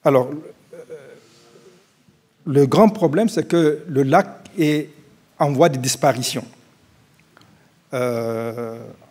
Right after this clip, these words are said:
en mille neuf cent soixante-trois, sa superficie était de vingt-six mille kilomètres carrés, et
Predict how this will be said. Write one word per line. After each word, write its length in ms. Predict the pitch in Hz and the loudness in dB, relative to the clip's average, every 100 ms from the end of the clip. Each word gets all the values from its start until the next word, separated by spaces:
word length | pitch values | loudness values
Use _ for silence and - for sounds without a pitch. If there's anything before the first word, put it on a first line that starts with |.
| _ | _
en 120 | 143 | -2
mille 160 | 143 170 | 2 2
neuf 100 | 170 | 2
cent 100 | 175 | -2
soixante-trois, 600 | - 143 135 - 156 147 | -4 -6 -6 -4 -2 -2
sa 140 | - 139 | -2 -6
superficie 680 | 131 147 - 139 - 165 | -4 -6 -8 -8 -6 -2
était 220 | 131 143 | -2 0
de 100 | 123 | -2
vingt-six 460 | 117 110 127 - 151 | -2 -2 -6 -4 -2
mille 180 | 135 123 | -2 -2
kilomètres 500 | 135 123 123 113 104 | -4 -2 -2 -4 -4
carrés, 360 | 123 120 220 - - _ _ - - _ _ _ _ _ | -2 0 -2 -4 -20 _ _ -20 -20 _ _ _ _ _
et 100 | - | -4